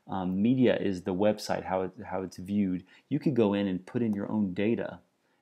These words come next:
if I choose this one, and I can just add text. So if I wanna put in some information from my student next to that website, maybe some discussion questions, some questions I'm gonna want them to answer, uh, somewhere,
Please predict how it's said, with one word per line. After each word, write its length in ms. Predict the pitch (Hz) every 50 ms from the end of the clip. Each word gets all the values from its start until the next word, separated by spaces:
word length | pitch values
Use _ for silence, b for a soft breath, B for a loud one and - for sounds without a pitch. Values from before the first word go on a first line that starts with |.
| _ -
if 100 | - -
I 80 | 95
choose 320 | 95 - - 110 101 87 90
this 240 | 110 120 120 - -
one, 220 | 95 92 - - b b b b b
and 100 | - 104
I 120 | 107 123 131
can 120 | - 98
just 160 | 95 90 - -
add 240 | - 107 98 98 -
text. 540 | - - 127 - - - - - - - -
So 160 | - - 101
if 100 | 98 -
I 60 | 98
wanna 180 | 95 101 98 95
put 120 | - 104
in 60 | 101 90
some 120 | - 98
information 320 | 90 - 98 95 95 -
from 120 | - 98 90
my 120 | 85 85
student 380 | - - - 120 101 98 92 90
next 360 | 98 101 107 117 - - - -
to 60 | 113
that 180 | 98 92 - -
website, 480 | 101 117 120 - - - 82 82 85 - B B B B B
maybe 220 | - 107 98 104 101
some 220 | - - 95 90
discussion 480 | 87 - - - 107 104 104 - 110 107
questions, 540 | - 110 107 107 - - 110 107 107 107 B B B B _
some 100 | 98 98
questions 420 | - 107 107 107 - 98 92 95
I'm 160 | 95 95 98
gonna 120 | 98 92 92
want 200 | 92 95 92 -
them 140 | 92 92 87
to 100 | 95 -
answer, 580 | 92 98 101 101 - 107 104 104 101 104 - -
uh, 140 | 107 95 92
somewhere, 520 | 87 - - 104 101 104 104 104 104 101